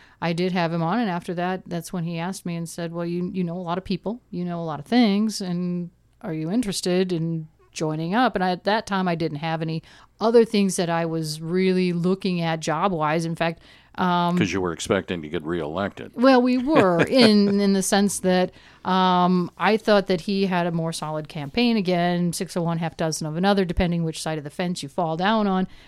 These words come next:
Speaker 1: But he had the experience and this and that. But that being said,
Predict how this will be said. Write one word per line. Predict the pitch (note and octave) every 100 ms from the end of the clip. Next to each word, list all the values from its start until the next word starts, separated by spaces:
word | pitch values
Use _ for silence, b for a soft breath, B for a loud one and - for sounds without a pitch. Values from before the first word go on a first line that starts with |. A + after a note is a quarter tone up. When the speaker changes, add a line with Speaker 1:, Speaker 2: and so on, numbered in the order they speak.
| b
Speaker 1:
But | A#3
he | A3+ A3+
had | A3 G3
the | F3+ E3+
experience | - - G3+ G3 G3 F#3 F3+ -
and | F#3 E3+ E3+ E3
this | E3 D#3+
and | E3+
that. | F#3 E3 -
But | A#3+
that | C#4+ C4+
being | A#3 G#3+
said, | - F#3